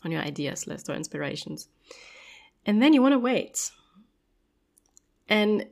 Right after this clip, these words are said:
what's really important here is that there is no attachment, because when we are attached to, "Okay, I need to know if I'm meant to write a book," right? We are energetically kind of needy, and we actually, the universe is kind of like,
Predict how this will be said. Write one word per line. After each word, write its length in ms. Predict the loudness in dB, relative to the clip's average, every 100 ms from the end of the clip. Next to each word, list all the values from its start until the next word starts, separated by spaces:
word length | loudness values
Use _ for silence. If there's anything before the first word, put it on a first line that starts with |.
| -8
what's 280 | -2 0 4
really 140 | 6
important 560 | 6 4 -2 -2 -2 -2
here 240 | 0 2
is 240 | 2 0 0
that 380 | 0 0 0 0
there 100 | 0
is 160 | 0
no 200 | 0 0
attachment, 920 | -2 -6 -10 -4 -2 0 -2 -2 -4 -4
because 360 | -4 -2 -2 -2
when 200 | -4 0
we 160 | 2
are 260 | 2 0 -4 -16 -20 -20 -20 -4
attached 880 | -2 -2 0 2 4 2 -4 -4 -2 0
to, 580 | 2 4 2 0 -4 -6
"Okay, 260 | -6 0
I 40 | 4
need 180 | 4
to 120 | 4 2
know 360 | 2 2 -2
if 220 | -4 -4
I'm 100 | -2
meant 180 | -2 -2
to 80 | -2
write 180 | -2 0
a 40 |
book," 360 | -2 -2 -4 -10 -4
right? 280 | -2 0 0
We 160 | 0
are 160 | 2 0
energetically 920 | 0 0 0 -2 -2 -2 0 0 -4 _ -10
kind 240 | -4 -4
of 100 | -2
needy, 380 | 0 2 2 2
and 120 | 2
we 80 | 0
actually, 600 | -2 -4 -6 -4 -4 -6 -14 -20 _
the 80 | -4
universe 380 | 0 2 0 -2
is 100 | -6
kind 200 | -4 -6
of 120 | -4
like, 240 | -6 -8